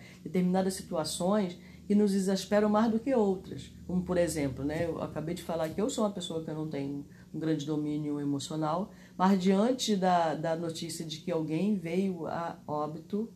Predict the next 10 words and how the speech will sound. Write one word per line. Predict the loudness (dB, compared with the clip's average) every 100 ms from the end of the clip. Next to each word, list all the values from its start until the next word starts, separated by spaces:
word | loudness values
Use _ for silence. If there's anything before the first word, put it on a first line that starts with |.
| -10
né, | -8 -8 -12 -16 -20 -20 -20 -20 -20 -20 -12 0
pra | 2
mim | 2 2 4 4 2 0
é | 2
uma | 2 0
coisa | -2 -4 -2 -2 0 -2 -4 -16 -20 -6
que | 0
não | 0 0
me | 2 2
exaspera. | 2 -2 -4 -4 -2 -2 -4 -8